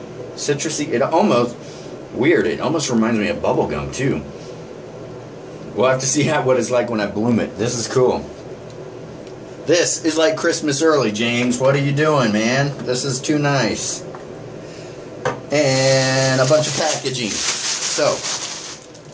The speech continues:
and he packaged this well. So, the shirtless Zen Master has sent me some awesome products, which I'm looking forward to.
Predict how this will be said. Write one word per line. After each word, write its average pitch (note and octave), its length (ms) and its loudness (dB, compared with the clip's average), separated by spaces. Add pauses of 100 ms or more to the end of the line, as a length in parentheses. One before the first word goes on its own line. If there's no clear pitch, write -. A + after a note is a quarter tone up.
and C#3+ 360 -2
he - 200 -4
packaged C3+ 520 -6
this A2+ 300 -2 (160)
well. A2 400 2 (1500)
So, E3 640 4 (640)
the B2+ 80 -2
shirtless C3 480 0
Zen C3+ 340 0
Master B2 560 0 (380)
has G#2 240 -2
sent D#3 260 0
me A#2+ 140 2
some A#2 340 0 (240)
awesome D#3 380 2
products, G#2+ 540 0
which A2+ 160 -2
I'm A2+ 120 2
looking C3 280 0
forward A2 360 2
to. G#2+ 280 2